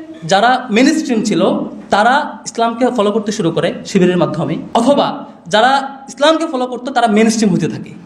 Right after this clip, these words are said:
দুইটা প্যারালালি হয়। ফলে আমাদের জন্য দুইটা উপকার হয়। একটা উপকার হচ্ছে এই এক্সট্রিম, এক্সট্রিমিজমের উত্থানের যে সম্ভাবনা সেটা ধীরে ধীরে নাই হয়ে যায় এবং ইসলামকে ফলো করছে but সে নিয়মতান্ত্রিক ওয়েতে ফলো করছে। নাম্বার টু, আরেকটা হচ্ছে সে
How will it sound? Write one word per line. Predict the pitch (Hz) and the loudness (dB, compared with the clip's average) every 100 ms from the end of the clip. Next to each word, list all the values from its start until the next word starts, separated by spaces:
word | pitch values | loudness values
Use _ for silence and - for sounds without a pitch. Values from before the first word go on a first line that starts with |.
| - - | -14 -2
দুইটা | 185 254 | 2 2
প্যারালালি | 254 196 180 156 135 | 2 0 0 -2 -6
হয়। | 127 - - - | -10 -14 -20 -2
ফলে | 240 254 262 - | 0 2 -2 -2
আমাদের | 214 247 | 0 2
জন্য | 262 262 | 2 0
দুইটা | 208 254 | 2 2
উপকার | 233 190 147 | 2 0 -4
হয়। | 131 120 - - | -6 -10 -16 -14
একটা | 180 262 | 0 2
উপকার | 262 262 254 | 2 2 4
হচ্ছে | 254 254 247 - - - | 2 2 0 -2 -12 -6
এই | 165 - | -4 -4
এক্সট্রিম, | - - - 269 294 294 - - | -4 -6 0 2 4 0 -4 -4
এক্সট্রিমিজমের | 208 - 262 262 277 269 | -4 2 4 4 4 2
উত্থানের | 226 - 247 240 | -2 -2 0 2
যে | 202 | 0
সম্ভাবনা | 202 196 156 151 208 - - | 0 0 0 0 -2 -4 -6
সেটা | 202 190 | -2 2
ধীরে | 196 | 4
ধীরে | 202 | 4
নাই | 190 190 214 | 2 2 2
হয়ে | 208 | 0
যায় | 208 233 - - - | -2 -4 -6 -12 -4
এবং | 175 185 180 - | 0 0 -2 -6
ইসলামকে | - 208 330 302 | -4 0 2 2
ফলো | 233 233 | 2 2
করছে | 233 214 294 285 - | 2 0 0 -2 0
but | 180 | -2
সে | 180 - 190 190 - 190 | -2 2 2 0 -4 2
নিয়মতান্ত্রিক | 220 240 240 226 226 196 | 4 4 2 0 0 0
ওয়েতে | 180 | 0
ফলো | 156 143 143 | 0 0 0
করছে। | 131 - 127 - - | -2 -4 -6 -10 -2
নাম্বার | 202 254 277 - | 0 0 -2 -6
টু, | 160 - - - 180 | -10 -10 -16 -8 -2
আরেকটা | 226 233 277 | 0 0 -2
হচ্ছে | 277 - 285 285 285 - - | -2 0 4 4 2 -2 -8
সে | - 247 247 | 2 4 4